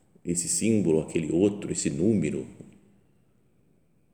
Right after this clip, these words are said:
Tá num momento, né, em que em São João fala que ele foi arrebatado, né, ao céu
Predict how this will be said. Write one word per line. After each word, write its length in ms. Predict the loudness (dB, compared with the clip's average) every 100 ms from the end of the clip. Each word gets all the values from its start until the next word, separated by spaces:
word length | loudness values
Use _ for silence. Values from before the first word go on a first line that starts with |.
| _ _ _ _ _ _ _ _ _ _ _ _
Tá 120 | -2 2
num 220 | 4 4
momento, 480 | 4 6 4 2 0
né, 80 |
em 40 | 0
que 100 | 0
em 60 | -2
São 280 | 0 0 2
João 280 | 2 2 0
fala 320 | -2 0 2
que 140 | 0
ele 80 | -2
foi 220 | 0 0
arrebatado, 720 | 2 2 2 4 4 4 2
né, 100 | 0
ao 140 | -2 -2
céu 420 | 2 4 4